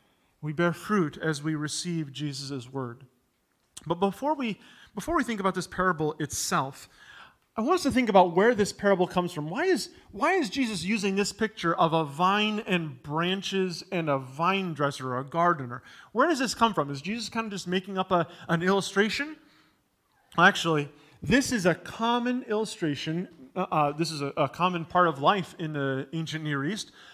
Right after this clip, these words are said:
A lot of, of grapes were grown in this region, so there were a lot of farmers who grew. It was a very, it would have been a very well-known, uh, picture. People had this experience all the time growing,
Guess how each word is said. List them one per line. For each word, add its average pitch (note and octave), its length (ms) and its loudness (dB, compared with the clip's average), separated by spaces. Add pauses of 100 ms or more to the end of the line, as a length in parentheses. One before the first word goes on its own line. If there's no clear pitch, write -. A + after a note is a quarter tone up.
(160)
A C#3 80 -2
lot E3+ 600 6
of, D#3 500 2
of C3+ 520 -2 (280)
grapes D#3+ 540 -2
were F#3 100 -2
grown E3+ 420 0
in D3+ 140 -4
this D3 220 -6
region, G3 440 -2
so D3+ 200 -6
there C#3 80 -2
were B2+ 80 0
a B2+ 40 0
lot D3 240 0
of F#3 120 -6
farmers F#3 460 -2
who C3+ 100 -10
grew. E3+ 340 -2
It - 400 -12
was A3+ 140 -6
a A#3 40 0
very, A#3+ 280 0
it G#3 40 4
would G#3 120 6
have G3 80 4
been G3+ 100 2
a F#3+ 40 0
very G3+ 220 0
well-known, F3 800 0 (120)
uh, C#3+ 220 0
picture. C3 640 -8 (140)
People F3+ 420 -4 (100)
had F#3+ 260 0
this G3 180 -6
experience F3+ 520 -4
all G3 240 0
the F#3+ 80 -6
time D3 380 -6
growing, D3 400 -4